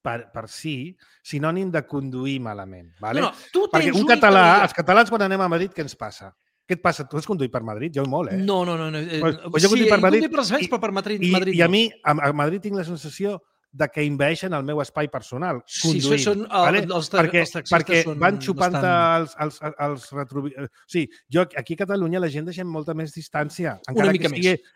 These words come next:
Speaker 1: a la ronda, però és que a Madrid, tio, a Madrid la gent condueix una sobre de l'altra i es fica, es tro-, però no vol dir que condueixin malament. No, no vol dir. Conduir malament és, hòstia, en lloc de posar... o sigui,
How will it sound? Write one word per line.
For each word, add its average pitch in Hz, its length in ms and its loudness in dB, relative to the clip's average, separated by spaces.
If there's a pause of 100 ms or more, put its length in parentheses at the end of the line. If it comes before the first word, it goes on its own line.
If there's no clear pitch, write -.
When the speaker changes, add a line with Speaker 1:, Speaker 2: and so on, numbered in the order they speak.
Speaker 1:
a 151 80 2
la 143 120 2
ronda, 143 420 -4 (100)
però 151 160 0
és 143 80 -8
que 143 160 -4
a 123 80 -4
Madrid, 135 540 -8
tio, 170 240 -2
a 143 40 0
Madrid 127 240 -6
la 175 100 -4
gent 175 200 -6
condueix 175 460 -2 (320)
una 175 240 2
sobre 196 280 0
de 202 80 2
l'altra 185 460 2
i 143 80 -2 (140)
es 117 100 -8
fica, 165 320 -6
es 151 120 -12
tro-, 175 160 -2 (200)
però 160 200 0
no 196 180 2
vol 220 160 2
dir 226 120 -4
que 185 120 -6
condueixin 123 500 -6
malament. 107 400 -10 (480)
No, 156 160 -6
no 175 140 2
vol 180 120 4
dir. 123 200 -4 (240)
Conduir 151 240 -2
malament 208 340 0
és, 139 220 -4
hòstia, 170 260 -2
en 135 80 -2
lloc 151 140 -6
de 196 100 -4
posar... 175 300 0 (260)
o 131 80 -8
sigui, 156 160 -8